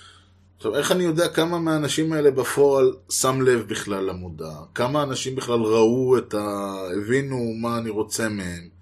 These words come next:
כמה אנשים קראו אותה? אתם יודעים, זה ששמתם אותה על האתר שלכם לא אומר שמישהו בפועל ראה אותה בעיניים. ו-, ו-, ולהמיר את זה ל-, ל-, ל-,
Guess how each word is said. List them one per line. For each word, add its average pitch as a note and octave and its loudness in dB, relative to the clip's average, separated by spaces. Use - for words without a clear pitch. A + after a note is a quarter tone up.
כמה C#3 0
אנשים C#3+ -4
קראו C3 2
אותה? C#3 0
אתם F#2 -16
יודעים, G#2 -6
זה A#2 -2
ששמתם C#3+ -2
אותה B2+ -2
על A#2 0
האתר A2+ -2
שלכם B2 -4
לא A#2+ -4
אומר C#3 -2
שמישהו B2+ -6
בפועל A#2+ -4
ראה G#2+ -2
אותה B2 0
בעיניים. G2+ -4
ו-, A#2 -2
ו-, A#2+ 0
ולהמיר A#2 2
את D#3+ -2
זה C#3+ 4
ל-, C3 0
ל-, G#2+ 2
ל-, G#2+ -2